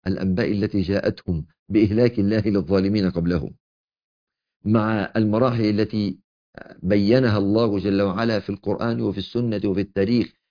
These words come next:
ممن عاندوا وكذبوا وآذوا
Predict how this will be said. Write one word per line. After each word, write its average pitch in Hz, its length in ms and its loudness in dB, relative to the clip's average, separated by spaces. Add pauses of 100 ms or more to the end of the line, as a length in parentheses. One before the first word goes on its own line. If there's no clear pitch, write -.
ممن 120 400 4
عاندوا 107 680 4
وكذبوا 101 640 2
وآذوا 107 520 2